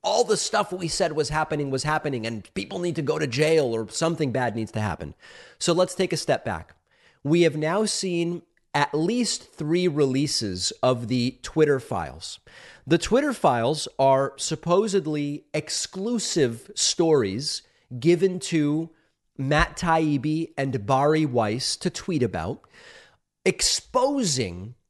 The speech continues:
everything that happened at Twitter. And it turns out that really not that much happened. For example, we learned that there was an effort being made in twenty twenty by the Biden campaign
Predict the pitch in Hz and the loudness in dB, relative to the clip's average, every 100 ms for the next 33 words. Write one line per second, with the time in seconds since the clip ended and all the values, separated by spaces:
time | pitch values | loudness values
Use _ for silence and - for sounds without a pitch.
0 | _ _ _ _ _ - 175 156 185 175 | _ _ _ _ _ 0 0 2 2 2
1 | - 175 156 143 143 - 160 175 175 151 | 0 0 2 0 -2 -4 -2 -2 0 -2
2 | 127 - 127 - - - 113 73 69 _ | -2 -4 -6 -8 -10 -4 -2 -4 -12 _
3 | _ _ _ _ _ _ _ - 185 170 | _ _ _ _ _ _ _ 2 2 2
4 | 214 240 220 240 233 165 156 190 175 143 | 0 0 2 2 2 0 0 0 0 0
5 | 147 147 160 135 127 123 - 143 143 - | 0 0 0 0 0 -4 -4 0 0 -2
6 | 78 78 190 190 180 185 80 - _ _ | -10 -4 0 2 2 -2 -4 -14 _ _
7 | _ 143 185 160 170 220 135 117 143 160 | _ 0 0 2 4 4 4 -2 -6 -12
8 | 127 139 135 143 - 123 143 147 135 139 | -4 0 0 -2 -2 4 4 4 0 0
9 | 160 170 175 147 139 123 110 104 107 120 | 0 0 -2 -4 -4 -4 -2 -2 -2 -2
10 | 113 151 143 143 127 110 98 131 123 143 | -2 0 0 0 -2 -4 -4 -6 0 2
11 | 139 120 135 147 160 156 143 156 135 123 | 2 0 0 0 0 -2 -4 -4 -2 -4
12 | 135 175 135 87 123 | -4 0 0 -2 -6